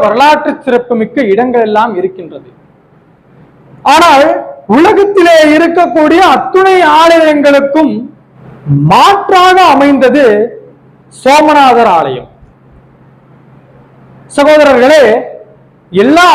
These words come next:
ஆலயங்களுக்கும் கருவறைக்கு ஒரு வாயில் தான் இருக்கும்.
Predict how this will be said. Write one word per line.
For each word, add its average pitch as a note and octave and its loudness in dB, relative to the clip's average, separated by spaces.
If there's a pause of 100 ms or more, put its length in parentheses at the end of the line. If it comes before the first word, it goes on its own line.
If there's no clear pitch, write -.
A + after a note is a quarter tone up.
(100)
ஆலயங்களுக்கும் D#4 0 (140)
கருவறைக்கு D4+ 0 (960)
ஒரு C4 2 (100)
வாயில் C4+ 0
தான் C4+ 2
இருக்கும். A3+ -2